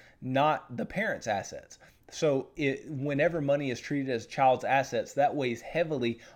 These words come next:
on their ability to receive federal aid. Now, I don't want, uh, you paying for school with student loans anyway,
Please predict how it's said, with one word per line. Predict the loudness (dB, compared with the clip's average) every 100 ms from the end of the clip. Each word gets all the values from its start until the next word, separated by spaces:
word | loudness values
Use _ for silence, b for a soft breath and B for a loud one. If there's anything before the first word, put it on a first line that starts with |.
| -4
on | -2
their | 0
ability | -2 -2 -2 -4 -4
to | -4
receive | -6 -4 -4
federal | 0 0 0 0
aid. | 0 -2
Now, | -4 -6 -6 B B
I | 6
don't | 6 6
want, | 2 0 0 -4 b b _
uh, | -2
you | -2 -2 -2
paying | 0 0
for | -2 -6
school | -2 -2
with | -2
student | 0 -2 0
loans | 0 -2 -6
anyway, | -4 0 2 2 0